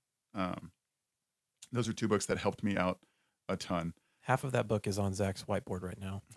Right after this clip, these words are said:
Speaker 1: That's a true story, man.
Speaker 2: <laughs>
Speaker 1: Just, um, and it's so crazy. In the book, Rare Leadership, he goes through the brain and how, like, <laughs> it's nuts, but we are truly wired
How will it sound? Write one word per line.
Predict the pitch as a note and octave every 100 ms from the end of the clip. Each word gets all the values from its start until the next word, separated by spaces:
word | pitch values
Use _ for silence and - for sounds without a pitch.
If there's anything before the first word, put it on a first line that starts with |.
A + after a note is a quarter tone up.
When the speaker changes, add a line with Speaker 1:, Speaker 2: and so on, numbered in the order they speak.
| -
Speaker 1:
That's | G#2+ -
a |
true | - F#2+
story, | - F2+ F2 F2 -
man. | G#2+ G2 F#2 - -
Speaker 2:
<laughs> | - -
Speaker 1:
Just, | - A2 G2 - - _ _ _ _ _
um, | G#2+ G2+ F#2+ F#2 F#2 - _ _ B2
and | A#2
it's | -
so | - E3+
crazy. | - A#2 A2 A2 G#2+
In | A2+
the |
book, | A2+ D3 -
Rare | G#2 A2 G#2+ G2 - _ _ _ _ _ _ _ _ _ A#2+
Leadership, | A2 - G#2+ F#2+ -
he | B2+ A2+
goes | B2 -
through | C3+ A2+
the | F#2+
brain | F2+ G2 F2+ F2+ _ -
and | G#2+ G#2
how, | G2+
like, | G2 G2 - - -
<laughs> | C3+ - - - - _
it's | C3+ C#3
nuts, | B2+ C3 G#2
but | G#2+ G#2
we | A#2+ B2
are | G#2
truly | F#2+ A#2 A2 G#2+
wired | F2+ G2+ A2+ G#2 F2+ F#2+